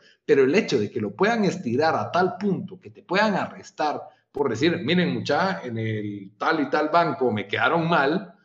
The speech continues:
me están haciendo este robo", y que entonces pueda ser arrestado por haber creado pánico financiero al decir, "Hey, saquen su dinero de ahí",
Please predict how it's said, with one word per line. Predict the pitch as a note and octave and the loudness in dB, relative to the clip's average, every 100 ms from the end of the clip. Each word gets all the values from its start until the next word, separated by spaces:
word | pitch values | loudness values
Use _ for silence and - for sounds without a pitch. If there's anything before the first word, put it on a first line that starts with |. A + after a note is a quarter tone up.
| _ - | _ -14
me | |
están | G#2+ C3+ | -8 -4
haciendo | C#3+ D3+ E3+ | -2 0 0
este | D#3+ D#3+ E3 | 0 2 2
robo", | E3 D#3+ C#3 F#3+ - - _ _ - | 4 6 6 4 0 -12 _ _ -8
y | C#3 | -6
que | B2+ | -4
entonces | A2 A2+ D#3 A2+ G#2 | -2 0 2 0 -6
pueda | - B2 A#2+ B2 | -4 0 0 2
ser | E3 D3+ B2+ - - _ | 4 4 2 -8 -18 _
arrestado | A#2+ G#2+ G#2+ - D#3 D#3 G#2 | -6 -4 -4 0 2 2 0
por | A2+ G#2 | -2 -2
haber | A2+ B2 | 0 -2
creado | - D3 C#3+ - | 2 4 4 4
pánico | D#3 D#3+ D#3 C#3+ | 2 0 0 -2
financiero | C3 A#2+ G2+ A2 D#3+ C#3+ | 0 -2 -4 0 2 2
al | G#2+ | 0
decir, | F#2+ D3 D#3 - | 0 0 0 -2
"Hey, | B2+ G#2 | -2 -2
saquen | - B2 E3+ C3+ | -6 -4 -2 -2
su | C#3 | -2
dinero | G#2+ A#2+ D3+ C#3+ | 0 0 2 0
de | A2 | 0
ahí", | G#2 A#2+ - - | -2 -2 -2 -12